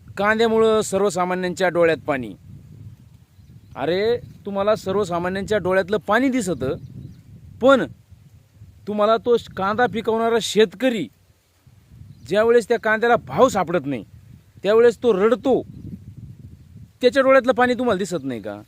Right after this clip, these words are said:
त्याच्या विहिरीनं पाण्याचा तळ गाठलेला आहे,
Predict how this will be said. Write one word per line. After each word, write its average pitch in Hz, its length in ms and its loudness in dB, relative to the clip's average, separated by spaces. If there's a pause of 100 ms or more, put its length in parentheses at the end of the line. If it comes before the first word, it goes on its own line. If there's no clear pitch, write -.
(640)
त्याच्या 185 320 0
विहिरीनं 233 580 -2
पाण्याचा 220 600 -4 (200)
तळ 285 160 8
गाठलेला 190 380 4
आहे, 113 80 -4